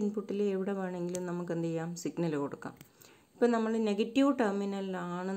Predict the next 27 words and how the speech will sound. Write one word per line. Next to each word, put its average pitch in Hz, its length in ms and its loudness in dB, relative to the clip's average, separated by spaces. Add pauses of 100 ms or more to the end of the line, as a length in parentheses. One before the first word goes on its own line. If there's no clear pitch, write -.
നമ്മൾ 170 220 -2 (180)
സിഗ്നൽ 175 300 -4 (140)
കൊടുക്കുന്നതെങ്കിൽ, 160 680 -4 (840)
നെഗറ്റീവ് 180 400 0
ടെർമിനലിലാണ് 175 720 -2
നമ്മൾ 175 160 -4 (120)
സിഗ്നൽ 165 280 -4 (100)
കൊടുക്കുന്നതെങ്കിൽ 151 640 -6 (640)
നമുക്ക് 196 280 0 (100)
കിട്ടുന്ന 190 640 0 (880)
ഔട്ട്പുട്ട് 175 460 -2
എന്ന് 175 160 -2
പറയുന്നത് 165 360 -8
ഫേസ് 180 260 0
ഷിഫ്റ്റ് 170 280 -4
ആയിട്ട് 143 240 -8 (100)
വൺ 185 180 -4
എയ്റ്റി 180 240 -4
ഡിഗ്രി 180 280 -4
ഫേസ് 160 200 -2
ഷിഫ്റ്റ് - 260 -16
ഉണ്ടാവും. 143 260 -8 (720)
ഇൻപുട്ടിൽ 202 360 2 (100)
പോസിറ്റീവ് 190 440 0
ഹാഫ് 180 200 -2
സൈക്കിൾ 170 320 -2
ഉള്ള 175 140 -2